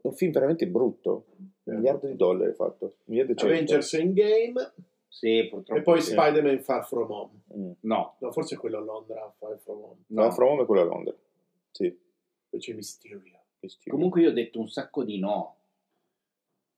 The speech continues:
Speaker 2: Io li ho visti tutti. Poi fase quattro, saga del multiverso.
Speaker 3: Eh.
Speaker 1: Neanche
Speaker 2: Black
Speaker 1: uno mi-,
Speaker 2: Widow.
Speaker 1: neanche uno
Speaker 3: No.
Speaker 1: mi è piaciuto. L'ho visto, ma non mi è piaciuto.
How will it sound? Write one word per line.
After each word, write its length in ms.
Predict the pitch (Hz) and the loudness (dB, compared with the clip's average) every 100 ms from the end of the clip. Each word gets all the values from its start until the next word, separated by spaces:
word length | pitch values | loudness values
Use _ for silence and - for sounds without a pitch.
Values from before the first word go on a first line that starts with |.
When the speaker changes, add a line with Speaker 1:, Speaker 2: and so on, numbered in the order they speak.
| _ _ _ - | _ _ _ -8
Speaker 2:
Io 120 | 339 | -8
li 40 | |
ho 40 | - | -8
visti 240 | - - | -14 -20
tutti. 320 | - 107 - - | -16 -16 -18 -2
Poi 380 | 165 120 117 - | 2 2 0 0
fase 320 | 160 151 - | 2 2 2
quattro, 460 | - 123 - - | 0 0 -2 -2
saga 280 | - 135 135 | -2 0 0
del 160 | 127 117 | 0 0
multiverso. 920 | 117 113 120 113 113 117 - 214 240 | -4 -4 -2 -2 -2 -10 0 0 0
Speaker 3:
Eh. 220 | 95 92 - | -6 -10 -8
Speaker 1:
Neanche 260 | 101 110 143 | -2 2 4
Speaker 2:
Black 60 | |
Speaker 1:
uno 120 | 98 90 | 4 4
mi-, 80 | 95 | 4
Speaker 2:
Widow. 240 | 151 202 | 6 6
Speaker 1:
neanche 220 | 117 127 113 | 4 4 4
uno 120 | 90 | 4
Speaker 3:
No. 100 | 117 | 4
Speaker 1:
mi 40 | 104 | 4
è 20 | |
piaciuto. 500 | 98 - 92 98 107 | 2 2 0 -2 -2
L'ho 100 | 104 | 0
visto, 360 | 98 90 - 95 | 0 -2 -2 -2
ma 60 | |
non 120 | 90 87 | 0 -4
mi 40 | |
è 40 | |
piaciuto. 240 | - - | -4 -4